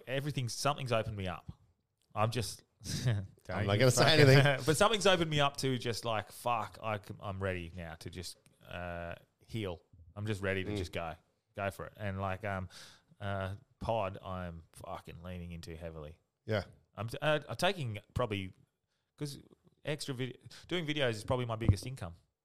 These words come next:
Speaker 2: Yep.
Speaker 1: So it's a big risk. But
Speaker 2: Yeah.
Speaker 1: leaning into, it's not a risk, man.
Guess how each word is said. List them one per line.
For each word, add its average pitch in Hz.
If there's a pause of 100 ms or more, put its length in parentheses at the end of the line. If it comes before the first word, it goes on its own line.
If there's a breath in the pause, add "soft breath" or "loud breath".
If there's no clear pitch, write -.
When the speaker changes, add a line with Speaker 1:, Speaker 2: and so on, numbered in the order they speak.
(200)
Speaker 2:
Yep. 104 (300)
Speaker 1:
So 117 (240)
it's 117
a 120
big 135
risk. 185 (240)
But 117
Speaker 2:
Yeah. 120
Speaker 1:
leaning 127
into, 127 (320 loud breath)
it's -
not 320
a 247
risk, 120
man. 90